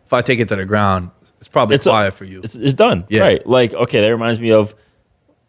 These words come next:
Speaker 2: you know, who was it? Um, like, B J Penn was a good striker.
Speaker 1: Yeah.
Speaker 2: Right? And G S P just put him on his back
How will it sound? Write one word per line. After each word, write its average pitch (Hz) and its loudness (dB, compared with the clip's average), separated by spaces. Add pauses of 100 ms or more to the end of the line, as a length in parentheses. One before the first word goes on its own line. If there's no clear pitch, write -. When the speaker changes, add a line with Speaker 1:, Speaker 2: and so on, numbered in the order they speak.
Speaker 2:
you 104 -18
know, 90 -4
who 123 -2
was 98 4
it? 87 -4
Um, 87 -2 (680)
like, 101 0
B 123 2
J 110 2
Penn 87 -2 (320)
was 87 2 (400)
a 98 -2
good 101 2
striker. - -2 (160)
Speaker 1:
Yeah. 92 0 (180)
Speaker 2:
Right? 90 0 (1900)
And 90 0 (220)
G 151 2
S 135 0
P 170 2
just 117 -4
put 143 -2
him 123 2
on 110 0
his 92 0
back - -6